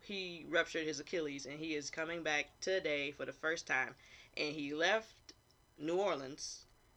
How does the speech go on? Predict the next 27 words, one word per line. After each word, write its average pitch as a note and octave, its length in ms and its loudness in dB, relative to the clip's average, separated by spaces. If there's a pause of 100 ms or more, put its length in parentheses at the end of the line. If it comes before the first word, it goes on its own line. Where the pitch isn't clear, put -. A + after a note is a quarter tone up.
(260)
and D3+ 120 0
signed F#3+ 460 6
a D#3 80 4
one-year A#3 460 4
contract F#3+ 680 2
with D3 140 -6
Golden E3+ 260 2
State D3+ 300 0
this D3 200 -6
year. C3+ 280 -2
And D3+ 160 -2
Golden F3 180 4
State E3 220 -4
signed G#3 360 6
his E3+ 160 0
ass D3+ 320 4 (380)
knowing F3 540 4
that D3+ 100 -2
he D#3+ 140 -2
had D3+ 140 0
a C#3 60 -4
bum D3 260 -4
Achilles C3+ 500 -8
because C#3 240 -8
they C#3+ 140 -4
just C#3 280 -4
knew B3+ 380 4